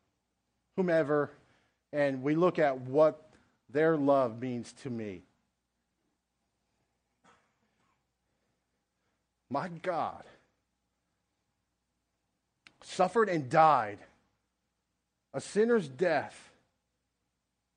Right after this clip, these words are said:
for me. The reasoning here is that if Christ loves so great, he hurts just as great. So when Jim decides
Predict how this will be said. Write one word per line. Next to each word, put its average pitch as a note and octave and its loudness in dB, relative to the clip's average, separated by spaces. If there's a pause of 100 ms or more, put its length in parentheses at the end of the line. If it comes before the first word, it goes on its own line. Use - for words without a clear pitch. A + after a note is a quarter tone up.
(220)
for D#3+ -4
me. D#3 0 (2250)
The D3+ -2
reasoning F#3+ 2
here C3+ 0 (560)
is D3+ -6
that D#3+ 6
if D3 -4
Christ - 0 (520)
loves E3+ 4
so A3 4
great, F3+ -2 (1800)
he G3 -4
hurts F3+ -4
just D3+ -6
as A#2 -10
great. A#2+ -6 (1160)
So F3+ 0
when E3+ 0
Jim F3+ 2
decides F3+ 0